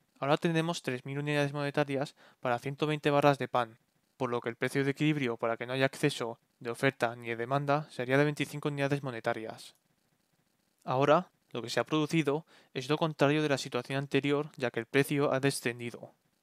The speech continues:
por lo que se ha producido deflación en esta economía. La deflación es la bajada generalizada de los precios, y hay que decir que esto tampoco es muy bueno para una economía, ya que cuando los precios bajan, las empresas pueden perder incentivos para aumentar su producción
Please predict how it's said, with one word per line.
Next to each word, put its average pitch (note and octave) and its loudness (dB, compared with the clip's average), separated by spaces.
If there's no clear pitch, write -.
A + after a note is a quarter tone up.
por B2+ -2
lo G#2+ -4
que A2+ -2
se A#2 0
ha A#2+ 6
producido C#3+ 0
deflación C#3 2
en C3+ -4
esta C3+ 0
economía. A2+ -4
La A#2+ 2
deflación C3+ 2
es C#3 0
la D3 6
bajada D#3+ 8
generalizada C3 2
de C3+ 6
los C#3 -2
precios, C#3+ 0
y C#3 2
hay C#3 4
que D#3 8
decir D#3+ 6
que C3 2
esto E3 2
tampoco C3 4
es C#3+ -4
muy D3 -4
bueno C#3+ 0
para A#2+ -2
una B2 0
economía, D3 -2
ya C#3 2
que B2+ 0
cuando A#2 -2
los A2+ -6
precios C3+ -4
bajan, D3 4
las B2+ -6
empresas C#3 0
pueden C#3 -4
perder D3 4
incentivos C#3+ -2
para C3 -2
aumentar B2 -2
su D3 -10
producción C#3+ -4